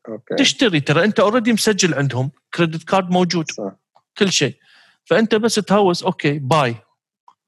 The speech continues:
Speaker 2: إنه مرة واحدة،
Speaker 1: مم.
Speaker 2: تعرضها مرة واحدة. باي، وتشوفها،
Speaker 1: أوكي.
Speaker 2: وتقدر تشوفها لمدة أربعة وعشرين ساعة. يعني أنت مثلا شغلته، بعدين مثلا تعبت تبي ترقد، تقدر توقفه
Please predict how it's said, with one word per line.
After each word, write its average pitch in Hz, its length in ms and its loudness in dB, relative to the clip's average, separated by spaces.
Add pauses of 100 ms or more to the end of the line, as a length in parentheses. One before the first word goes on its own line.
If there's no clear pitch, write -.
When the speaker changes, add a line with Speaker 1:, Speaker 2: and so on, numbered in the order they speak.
(120)
Speaker 2:
إنه 135 140 -2
مرة 147 320 2
واحدة، 113 280 -4
Speaker 1:
مم. 107 80 -10
Speaker 2:
تعرضها 143 340 -2
مرة 127 280 0
واحدة. - 400 -14 (2750)
باي، 175 480 2
وتشوفها، 175 540 -2
Speaker 1:
أوكي. 117 120 -4
Speaker 2:
وتقدر 226 380 0
تشوفها 233 300 -2
لمدة 196 340 0
أربعة 185 180 0
وعشرين 147 260 -2
ساعة. - 500 -4 (1200)
يعني 120 280 2
أنت 160 180 0
مثلا 151 400 2
شغلته، 185 640 0 (1160)
بعدين 120 320 2
مثلا 123 640 -2
تعبت 139 400 0
تبي 131 160 0
ترقد، 135 360 0
تقدر 202 320 0
توقفه - 500 -8